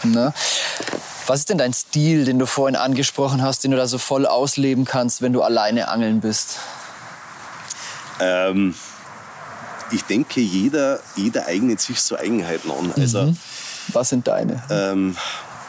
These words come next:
Speaker 2: ich sag einmal, was Angeln an sich anbelangt, ähm, ich verteile meine Routen gern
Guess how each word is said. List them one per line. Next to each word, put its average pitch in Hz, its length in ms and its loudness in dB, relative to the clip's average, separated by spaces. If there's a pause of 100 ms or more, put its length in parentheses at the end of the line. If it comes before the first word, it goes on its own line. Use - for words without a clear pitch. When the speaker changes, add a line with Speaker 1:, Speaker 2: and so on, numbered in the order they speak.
(1160)
Speaker 2:
ich - 80 -2
sag 117 120 0
einmal, 120 220 2
was 104 240 0
Angeln 127 320 2
an 101 140 0
sich 160 300 -2
anbelangt, 127 760 2
ähm, 101 500 2 (800)
ich - 140 0
verteile 120 460 0
meine 104 360 2 (200)
Routen 117 460 2
gern 98 280 -2